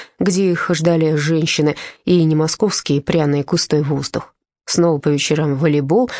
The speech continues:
а по воскресеньям поход на реку с корзинками для пикника. И уже не Владимир Ильич, а Виктор Котов бегал, изображая коня, таская на плечах поочерёдно Гульку и Танюшку. То лето тоже запомнилось Гульке,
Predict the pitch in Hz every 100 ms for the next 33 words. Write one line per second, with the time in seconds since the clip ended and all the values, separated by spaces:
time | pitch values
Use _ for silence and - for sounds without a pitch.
0 | - - - 147 147 - 151 151 240 185
1 | 135 156 147 147 - 156 233 208 151 143
2 | - - - 151 143 147 143 143 143 139
3 | - 160 143 156 - _ _ _ _ 254
4 | 285 285 277 240 233 226 240 311 233 170
5 | 156 139 - - - - 202 196 254 -
6 | 190 - 269 160 143 139 156 147 143 147
7 | 151 156 160 151 - 160 156 214 214 -
8 | - - 170 156 175 156 147 143 151 -
9 | 202 - 151 - 160 170 147 143 - -
10 | 160 165 151 - 143 135 151 156 151 135
11 | - 175 - _ _ _ _ _ _ -
12 | 302 320 381 320 294 - _ - 330 170
13 | 151 151 156 147 151 151 160 147 -